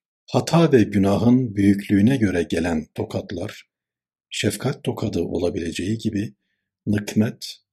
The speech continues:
azap tokadı da olabilir. Kader adalet eder. Bu itibarla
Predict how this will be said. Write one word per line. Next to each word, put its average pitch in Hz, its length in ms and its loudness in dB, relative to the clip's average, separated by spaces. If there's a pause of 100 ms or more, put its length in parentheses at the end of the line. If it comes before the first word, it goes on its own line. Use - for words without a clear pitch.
(260)
azap 110 440 -4
tokadı 101 380 -8
da 101 80 -4
olabilir. 85 560 -12 (1160)
Kader 123 420 4
adalet 98 440 0
eder. 82 380 -6 (960)
Bu 113 220 4
itibarla 117 800 0